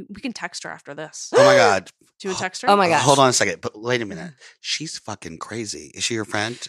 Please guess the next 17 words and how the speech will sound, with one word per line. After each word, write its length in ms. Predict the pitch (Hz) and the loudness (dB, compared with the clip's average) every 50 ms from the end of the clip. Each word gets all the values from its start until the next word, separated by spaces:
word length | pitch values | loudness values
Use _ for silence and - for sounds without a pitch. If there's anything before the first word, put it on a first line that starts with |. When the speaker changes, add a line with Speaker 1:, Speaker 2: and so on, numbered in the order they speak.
| _ _ - | _ _ -2
Speaker 2:
Allegedly 380 | 113 113 113 113 113 269 294 330 | 2 4 4 4 6 6 4 4
Speaker 1:
I 20 | |
don't 100 | 381 453 | 4 4
Speaker 2:
crazy. 260 | 494 - - - - | 2 0 0 0 0
Speaker 1:
think, 360 | 440 359 381 370 392 - - - - | 2 2 2 0 -2 -6 -14 -18 -12
you 100 | 254 254 | -8 -4
know 120 | 262 277 285 | -2 0 2
what? 220 | 311 302 311 - - - - - | 4 4 2 2 0 -6 -8 0
I 220 | - - 240 302 | 2 4 4 4
think 360 | 339 - - 302 294 294 - - | 2 -2 -8 -8 -8 -8 -6 -4
that 300 | 233 214 196 202 - _ | -4 -2 -2 -4 -6 _
people 360 | - - 214 208 - 208 208 | -18 -14 -14 -14 -12 -12 -10
don't 240 | 180 180 180 180 - | -8 -8 -8 -8 -8
realize 440 | 180 160 151 156 151 151 156 156 | -8 -6 -4 -4 -4 -4 -6 -6
what 160 | 175 165 175 160 | -10 -10 -10 -10
a 20 | |
gaslighter 720 | 151 - 143 143 143 - - - 156 156 127 127 143 170 | -6 -4 -4 -4 -4 -6 -8 -10 -8 -8 -8 -10 -12 -12